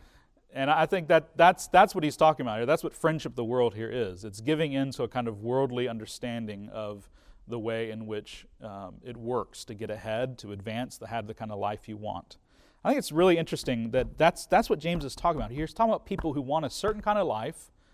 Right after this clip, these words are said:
and can't achieve it. Like, that's all of us, right? Don't we all want a certain kind of life and we can't fully get there with our own two hands? And so then we have to figure out, what do we do with that tension? And James is saying there's a kind of worldly wisdom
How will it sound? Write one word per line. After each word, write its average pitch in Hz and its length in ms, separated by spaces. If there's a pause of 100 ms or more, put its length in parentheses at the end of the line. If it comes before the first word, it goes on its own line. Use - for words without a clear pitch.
(540)
and 139 220
can't 196 240
achieve 226 340
it. 92 140 (540)
Like, - 260
that's 220 260
all 254 240
of 120 140
us, - 340
right? 202 280 (260)
Don't 190 140
we 185 120
all 147 220
want 190 140
a 165 40
certain 165 260
kind 165 160
of 127 80
life 143 340
and 127 140
we 127 80
can't 156 300
fully 139 380 (240)
get - 220
there 175 220
with 165 180
our 123 120
own 139 140
two 147 140
hands? 175 520 (760)
And 143 160
so 165 100
then 175 160
we 196 80
have 175 160
to 160 80
figure 156 220
out, 151 60
what 156 80
do 170 40
we 170 120
do 147 260
with 185 140
that 180 200
tension? 226 420 (680)
And 127 100
James 160 240
is 147 80
saying 139 260
there's 131 160
a 120 60
kind 147 220
of 110 100
worldly 202 360
wisdom 139 520